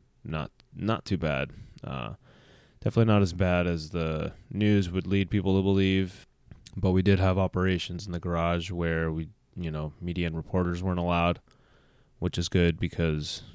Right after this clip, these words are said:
you know, that's where the, that's where the magic happens, if you will. And if anything, you know, any kind of information gets out from there about the inner workings of the machine,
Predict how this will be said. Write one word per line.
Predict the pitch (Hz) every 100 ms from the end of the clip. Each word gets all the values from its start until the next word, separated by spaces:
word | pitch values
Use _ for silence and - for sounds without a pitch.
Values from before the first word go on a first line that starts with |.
| -
you | 85
know, | 73 76
that's | 85 -
where | 87 80
the, | 78 76 73
that's | - 95 104
where |
the | 87
magic | 85 85 85 95
happens, | 104 104 113 110
if | 107
you | 117
will. | 113 113 117 123 _ _
And | - 85 80 80 - - -
if | 78 73 -
anything, | 87 82 - 82 78 78 - _ _ _ _ _ _ _ _ -
you | 92
know, | 80 73 69 - -
any | 90
kind | - 92
of | 82
information | 85 87 82 82 82
gets | 82 80
out | 85 73
from | - 80
there | 80 87 82 80 80 - - _ _ _
about | 85 80 78 78 73 - _ _ _
the | -
inner | 92 92
workings | 82 87 - 95 90
of | 80
the |
machine, | 80 78 - 92 95